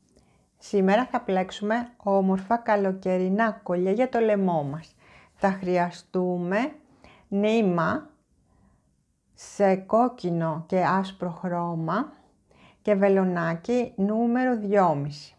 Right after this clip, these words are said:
Εσείς μπορεί να επιλέξετε τα χρώματα της αρεσκίας σας και να φτιάξετε αυτά τα πανεύκολα κολλιέ, που στην ουσία είναι μικρά κυκλάκια,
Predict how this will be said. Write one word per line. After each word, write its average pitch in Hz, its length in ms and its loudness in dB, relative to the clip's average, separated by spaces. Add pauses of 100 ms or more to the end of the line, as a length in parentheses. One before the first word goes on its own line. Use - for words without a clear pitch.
(600)
Εσείς 185 440 -2
μπορεί 226 280 0
να 226 140 -2
επιλέξετε 180 920 0
τα 233 140 -6
χρώματα 185 600 -2
της 185 200 -10
αρεσκίας 165 640 -4
σας - 200 -6
και 214 120 -2
να 196 100 0
φτιάξετε 190 640 0
αυτά 240 260 -6
τα 214 120 -2
πανεύκολα 185 720 -2
κολλιέ, 160 560 -4 (1120)
που 233 160 -2
στην 208 340 2
ουσία 196 720 2
είναι 202 580 0
μικρά 220 640 0
κυκλάκια, 190 1120 -4